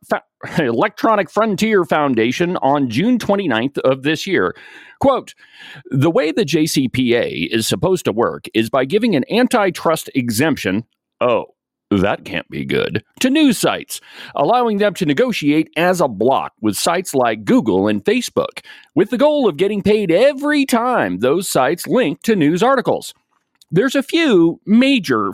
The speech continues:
fundamental problems with that premise. For one, creating a new cartel to deal with existing monopolists is not competition.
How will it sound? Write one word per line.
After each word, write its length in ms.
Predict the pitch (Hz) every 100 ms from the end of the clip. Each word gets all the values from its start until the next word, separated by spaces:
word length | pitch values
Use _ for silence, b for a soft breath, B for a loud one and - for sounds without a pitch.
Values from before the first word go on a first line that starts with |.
| -
fundamental 540 | 247 214 170 147 123
problems 500 | 110 139 185 175 117
with 120 | 104 101
that 240 | 104 -
premise. 380 | 107 98 87 - _ _ _ _ _ _ _ _ - _ -
For 180 | 196
one, 360 | 196 294 135 98 B B B B
creating 280 | 226 294 262
a 60 |
new 160 | 202 240
cartel 540 | - 165 135 160 90
to 100 | -
deal 260 | 113 147 202
with 200 | 127 127
existing 440 | 110 196 220 190
monopolists 840 | 127 123 160 170 107 73 - - - B B B
is 200 | 156 180
not 180 | 196 196
competition. 600 | - 156 165 233 254 -